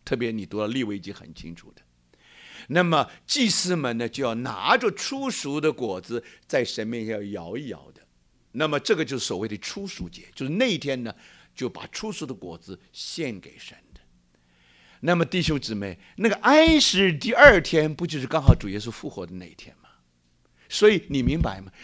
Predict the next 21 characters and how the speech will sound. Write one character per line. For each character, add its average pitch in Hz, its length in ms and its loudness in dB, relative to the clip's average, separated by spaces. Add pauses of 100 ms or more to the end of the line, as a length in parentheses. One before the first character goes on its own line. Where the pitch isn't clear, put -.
(140)
主 202 200 0
耶 262 180 2
稣 285 260 -2
就 269 280 0
是 190 180 -6
那 160 80 -6
个 143 80 -4
初 - 300 -8
熟 113 200 -10
的 110 80 -6
果 - 280 -16
子， - 160 -20 (120)
很 151 240 -10
清 247 220 -6
楚 87 180 -12
的。 - 80 -20 (600)
从 240 240 -4
来 220 160 4
没 208 140 0
有 226 100 4
人 143 260 0